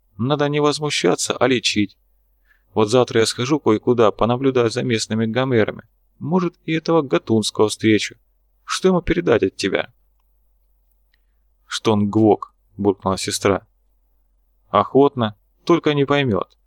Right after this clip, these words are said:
Наш фольклор они не изучают». «Интересно, чё там Джон поделывает?»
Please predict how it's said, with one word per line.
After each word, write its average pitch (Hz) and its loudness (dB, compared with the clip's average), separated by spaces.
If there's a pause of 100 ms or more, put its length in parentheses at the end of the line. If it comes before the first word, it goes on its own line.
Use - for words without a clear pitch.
(240)
Наш 107 -2
фольклор 143 0
они 113 0
не 117 0
изучают». 120 2 (960)
«Интересно, 123 -4
чё - -2
там 214 -2
Джон 127 -2
поделывает?» 107 2